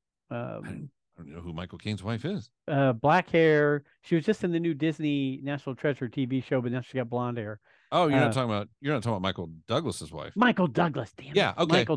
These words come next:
Speaker 1: That was,
Speaker 2: Douglas,
Speaker 1: that was
Speaker 2: sorry.
Speaker 1: Entrapment. That was Entrapment. That, but then, and all that was after Last Crusade. But,
Speaker 2: I
Speaker 1: but
Speaker 2: was saying,
Speaker 1: leading
Speaker 2: though,
Speaker 1: up to
Speaker 2: he
Speaker 1: that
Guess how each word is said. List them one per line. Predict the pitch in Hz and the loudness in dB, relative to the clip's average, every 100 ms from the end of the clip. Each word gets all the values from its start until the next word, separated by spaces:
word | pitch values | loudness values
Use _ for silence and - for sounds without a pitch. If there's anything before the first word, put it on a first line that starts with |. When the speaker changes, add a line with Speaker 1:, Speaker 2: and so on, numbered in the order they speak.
| 117 | 2
Speaker 1:
That | 135 | 2
was, | 160 | 4
Speaker 2:
Douglas, | |
Speaker 1:
that | 165 170 | 2 4
was | 139 | 4
Speaker 2:
sorry. | 139 | 2
Speaker 1:
Entrapment. | 120 151 139 95 85 _ - | 2 0 0 -4 -14 _ -6
That | 196 | -4
was | 143 | -4
Entrapment. | 117 127 101 | -2 -2 0
That, | 139 135 | -4 -2
but | 131 | -2
then, | 143 | 0
and | 147 147 | 0 2
all | 156 | 2
that | 156 123 | 0 0
was | 123 | -2
after | 131 - 113 98 - | -2 -4 -8 -8 -4
Last | 113 107 | -4 -2
Crusade. | 117 - 220 147 104 | -6 -4 -2 -2 -4
But, | - | 6
Speaker 2:
I | 202 | 6
Speaker 1:
but | |
Speaker 2:
was | 175 | 6
saying, | - 247 185 | 6 6 6
Speaker 1:
leading | |
Speaker 2:
though, | 156 135 | 6 4
Speaker 1:
up | |
to | 135 | 4
Speaker 2:
he | |
Speaker 1:
that | 196 110 | 2 2